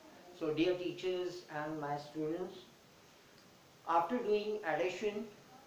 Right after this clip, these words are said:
with a decimal point, today we will do subtraction with decimal. Remember that subtraction with a decimal point is also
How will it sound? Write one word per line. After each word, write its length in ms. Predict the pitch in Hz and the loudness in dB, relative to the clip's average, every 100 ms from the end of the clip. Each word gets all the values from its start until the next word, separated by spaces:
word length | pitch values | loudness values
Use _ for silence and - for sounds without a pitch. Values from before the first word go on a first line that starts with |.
| - - - - - - - - - - 139 | -20 -20 -20 -20 -20 -20 -20 -20 -20 -14 2
with 180 | 208 208 175 | 4 4 -2
a 100 | 156 | -2
decimal 380 | 156 156 156 131 | -2 -2 -4 -4
point, 380 | 127 110 - - - - - - - - | -6 -10 -10 -18 -20 -20 -20 -18 -20 -10
today 380 | 185 190 202 196 - - - - - - - | 0 2 2 -2 -6 -18 -20 -20 -20 -20 -6
we 80 | 170 | -4
will 200 | 180 175 | 0 2
do 280 | 175 175 180 - - | 2 2 -2 -8 -16
subtraction 760 | - 185 - 185 - 202 170 | -8 -6 2 2 2 -2 -2
with 180 | 131 127 | -2 -4
decimal. 380 | 120 110 131 110 - - - | -4 -6 -6 -10 -12 -20 -6
Remember 540 | 160 190 226 226 160 160 - - - - | -2 2 4 6 6 6 0 -12 -18 0
that 260 | 165 190 185 | 6 6 4
subtraction 760 | - 170 - 220 233 - 269 247 | -4 -6 2 4 4 2 0 0
with 220 | 196 175 - - | -2 -4 -6 -4
a 200 | 151 127 | -4 2
decimal 460 | 185 - 208 170 160 151 | 2 2 -2 -2 -4 -4
point 300 | 147 139 139 - - - - - | -2 -2 -6 -14 -20 -20 -20 2
is 320 | 202 190 - - | 4 4 2 2
also 540 | 165 170 - 185 180 | 4 4 4 0 0